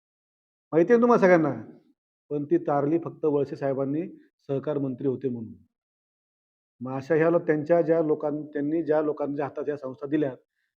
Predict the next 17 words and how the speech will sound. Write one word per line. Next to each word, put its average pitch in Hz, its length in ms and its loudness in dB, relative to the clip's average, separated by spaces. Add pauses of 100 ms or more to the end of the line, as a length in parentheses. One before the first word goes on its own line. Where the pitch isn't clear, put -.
त्यांनी 156 180 -4
किती 170 260 -4
वेळा 214 140 8
चुका 196 240 2
करायच्या 185 300 2
आणि 185 80 -4
त्यांनी 185 180 2
किती 190 240 0
वेळा 202 100 8
ते 196 120 0
पदरात 165 260 2
घालायच्या, 123 400 -6 (580)
हा 151 60 2
एक 180 120 6
मोठा 170 200 0
प्रश्न 151 320 -4
आहे. 104 100 -18